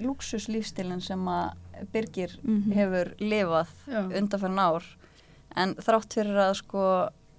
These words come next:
Speaker 1: í raun og veru útgjöldin hans séu langt undir viðmiðunarmörkum
Speaker 3: Já.
Speaker 1: og þá greiðir pabbi hans líka ansi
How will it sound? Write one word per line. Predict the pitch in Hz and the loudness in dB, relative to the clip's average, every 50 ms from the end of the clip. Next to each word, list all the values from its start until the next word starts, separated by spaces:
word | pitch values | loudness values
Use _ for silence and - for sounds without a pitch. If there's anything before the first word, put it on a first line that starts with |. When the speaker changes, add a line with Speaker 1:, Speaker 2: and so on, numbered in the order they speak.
| - - | -16 -10
Speaker 1:
í | - 196 190 | -6 -4 -2
raun | 190 190 190 190 | -2 -2 -2 -2
og | 185 185 | -2 -2
veru | 185 180 180 180 180 175 175 175 175 - - - - - - - | -2 -2 -2 0 0 0 0 0 0 -2 -4 -8 -16 -20 -12 -6
útgjöldin | - 220 226 220 - - - - 196 190 180 - - 180 | -4 -4 -4 -4 -8 -8 -4 -2 -2 -2 -2 -4 -4 -2
hans | 175 170 165 175 170 | 0 0 -2 -2 -4
séu | - - - - - - 190 185 180 | -4 -6 -6 -4 -2 -2 -2 0 2
langt | 190 202 202 202 - - | 2 2 0 -2 -6 -6
undir | - 208 208 202 - - 190 185 | -2 -2 -2 -2 -2 -2 -4 -2
viðmiðunarmörkum | 180 196 226 233 226 208 190 190 190 185 185 180 190 196 208 214 208 - - - 156 151 170 175 190 208 | 0 0 0 2 2 2 2 0 0 0 -2 -2 0 0 0 0 -2 -4 -6 -4 -4 -4 -4 -6 -6 -4
Speaker 3:
Já. | 208 202 190 185 185 - - | -4 -4 -4 -6 -8 -10 -10
Speaker 1:
og | 190 190 | -4 0
þá | 196 196 190 180 - - | 2 2 2 0 -2 -4
greiðir | - 214 214 214 214 196 190 | -2 0 2 2 2 0 -2
pabbi | 196 - 247 233 - - | 0 0 0 0 0 -2
hans | 202 185 175 - - | -4 -4 -4 -4 -4
líka | 190 180 180 - 180 180 185 - - | -6 -4 -2 -2 -4 -4 -4 -4 -4
ansi | 202 202 - - 185 175 175 | -4 -4 -4 -4 -4 -4 -4